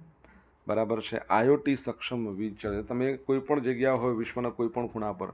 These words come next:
તો એના જેટલા પણ ફીચર્સ છે એનો ઉપયોગ કરી શકો રિમોટલી. આ વ્હીલચેર Center for Internet of Ethical Things દ્વારા કેટલાક સરકારી અને વિદેશી જૂથોની મદદથી બનાવવામાં આવ્યું છે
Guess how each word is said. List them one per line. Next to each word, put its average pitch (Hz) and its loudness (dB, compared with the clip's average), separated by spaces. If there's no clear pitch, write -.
તો 120 2
એના 127 4
જેટલા 117 -2
પણ 127 0
ફીચર્સ 120 -2
છે - -6
એનો 117 0
ઉપયોગ 110 -4
કરી 107 -4
શકો 95 -8
રિમોટલી. 107 -4
આ 151 8
વ્હીલચેર 151 8
Center 139 0
for 139 2
Internet 135 2
of - 0
Ethical 147 4
Things 131 0
દ્વારા 117 4
કેટલાક 113 -2
સરકારી 131 0
અને 117 0
વિદેશી 123 -2
જૂથોની 110 -2
મદદથી 101 -4
બનાવવામાં 92 -4
આવ્યું 85 -10
છે - -14